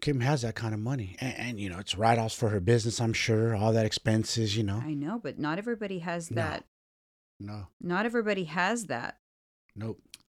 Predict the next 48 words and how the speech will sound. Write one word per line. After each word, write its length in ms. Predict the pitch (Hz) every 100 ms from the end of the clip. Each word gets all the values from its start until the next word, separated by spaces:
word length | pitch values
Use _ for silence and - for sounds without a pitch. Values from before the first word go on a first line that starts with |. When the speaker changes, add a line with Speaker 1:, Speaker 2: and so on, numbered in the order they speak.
| -
Speaker 2:
All 160 | 208
right. 340 | 202 175 143 -
So, 520 | - 196 175 170 165 - _ _ _ _ _ -
anyways, 400 | 180 151 135 139
that's 240 | 160 160
my, 280 | 175 160 151
that's 220 | 151 151 -
my 80 |
hot 240 | 180 151 -
coffee 260 | 151 -
topic. 340 | 147 147 139 135
Stalkers, 460 | - 156 147 147 -
scary 500 | - - 147 135 135
stalkers. 400 | - 131 - 135
Hopefully 240 | 170 208
I 20 |
don't 160 | 254 262
get 120 | 180
a 60 | 147
new 180 | 143
one 280 | 151 131 127 -
Speaker 1:
My, 180 | 139 -
Speaker 2:
or 80 | 139
another 240 | 131 117
Speaker 1:
my 60 | 104
Speaker 2:
one. 180 | 101 123 _ _ _ _ -
Speaker 1:
Jessica 380 | 113 139 127 117
had 100 | 101
a 40 |
stalker, 440 | 98 - 98 98 110
my 140 | 101
sister. 420 | 98 120 101 123 117 _ _ _ _ _ -
Baby 240 | 104 101
Speaker 2:
She 40 | -
Speaker 1:
daddy. 160 | 202
Speaker 2:
did? 160 | 160 175 -
Speaker 1:
He 200 | 131 117
turned 260 | - 127
into 220 | 104 - 101
a 20 |
lightweight 460 | 101 110 101 107 -
stalker, 420 | - 107 - 110
kinda 240 | - 104
crazy 380 | - 117 104 101
at 80 | 101
one 140 | 104
point. 260 | 95 110 95
Yeah. 200 | 92